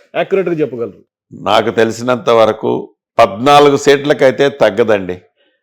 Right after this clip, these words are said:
Speaker 2: కాంగ్రెస్ పార్టీ. పద్నాలుగు సీట్లు మినిమం రాబోతుంది తెలంగాణ రాష్ట్రం.
Speaker 1: So, ఖమ్మం పార్లమెంట్ గురించి మాట్లాడితే ఎంత మెజారిటీ ఎక్స్‌పెక్ట్ చేయాలి? ఎందుకంటే ఖమ్మం already కంచుకోట,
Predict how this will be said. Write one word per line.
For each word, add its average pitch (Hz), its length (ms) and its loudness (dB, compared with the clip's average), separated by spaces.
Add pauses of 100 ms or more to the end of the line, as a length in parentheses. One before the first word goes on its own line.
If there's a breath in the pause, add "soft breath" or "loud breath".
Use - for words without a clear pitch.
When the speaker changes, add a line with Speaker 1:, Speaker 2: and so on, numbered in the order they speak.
(140)
Speaker 2:
కాంగ్రెస్ 107 480 -2
పార్టీ. - 320 -10 (680)
పద్నాలుగు 113 560 2
సీట్లు 120 400 -6
మినిమం 120 500 0
రాబోతుంది 92 640 -2 (200)
తెలంగాణ 85 440 -6
రాష్ట్రం. 80 360 -14 (100)
Speaker 1:
So, 202 140 0
ఖమ్మం 214 260 2
పార్లమెంట్ 196 440 -2
గురించి 165 240 -4
మాట్లాడితే 147 520 -8
ఎంత 156 180 -4
మెజారిటీ 151 440 -4
ఎక్స్‌పెక్ట్ 123 300 -8
చేయాలి? 120 140 -10
ఎందుకంటే 160 220 -6
ఖమ్మం 160 260 -6
already 156 260 -6
కంచుకోట, 139 480 -8